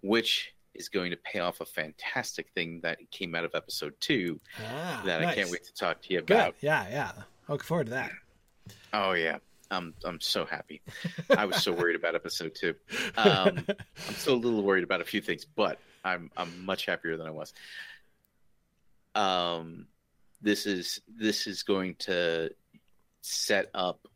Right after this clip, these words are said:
Speaker 1: Fingolfin's despair and rage.
Speaker 2: Mm-hmm. Mm-hmm.
Speaker 1: This is a, this is a critical part of the Fey attitude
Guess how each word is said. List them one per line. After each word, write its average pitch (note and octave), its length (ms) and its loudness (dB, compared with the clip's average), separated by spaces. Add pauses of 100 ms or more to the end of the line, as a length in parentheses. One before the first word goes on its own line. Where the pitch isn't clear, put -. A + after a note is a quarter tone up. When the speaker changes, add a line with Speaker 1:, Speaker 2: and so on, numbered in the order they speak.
(720)
Speaker 1:
Fingolfin's F2+ 720 -2
despair A2+ 720 2
and F2 300 -6
rage. D#2+ 600 -2 (140)
Speaker 2:
Mm-hmm. A2 220 -6 (400)
Mm-hmm. A#2 140 -10
Speaker 1:
This G2 180 -6
is - 120 -14
a, F#2 240 4
this - 120 -14
is - 160 -20
a F2+ 120 2
critical G#2+ 760 2 (420)
part - 440 -2
of F2 360 -2
the F#2 80 0
Fey F2+ 760 2 (260)
attitude E2 720 -2